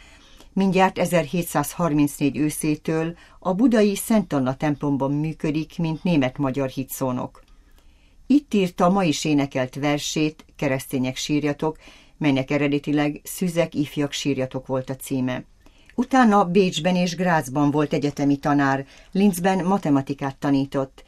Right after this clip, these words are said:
Ezerhétszáznegyven végétől négy éven át Rómában a Szent Péter Bazilika magyar gyóntatója. Közben magyarra ülteti át egy angol és egy spanyol jezsuita könyveit,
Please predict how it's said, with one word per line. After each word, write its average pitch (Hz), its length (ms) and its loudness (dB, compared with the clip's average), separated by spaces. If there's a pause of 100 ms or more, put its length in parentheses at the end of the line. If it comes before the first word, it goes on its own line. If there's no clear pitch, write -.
(360)
Ezerhétszáznegyven 156 1000 2
végétől 156 640 2
négy 160 240 2
éven 139 280 4
át 147 240 2
Rómában 151 840 2
a 151 120 0
Szent 185 260 -2
Péter 143 340 -2
Bazilika 151 500 -2
magyar 147 380 0
gyóntatója. 131 880 -2 (480)
Közben 190 480 2
magyarra 202 460 6
ülteti 151 540 0
át 151 320 0
egy 139 240 -2
angol 143 380 2
és 147 160 -2
egy 156 100 -4
spanyol 156 420 0
jezsuita 135 500 -2
könyveit, 143 680 0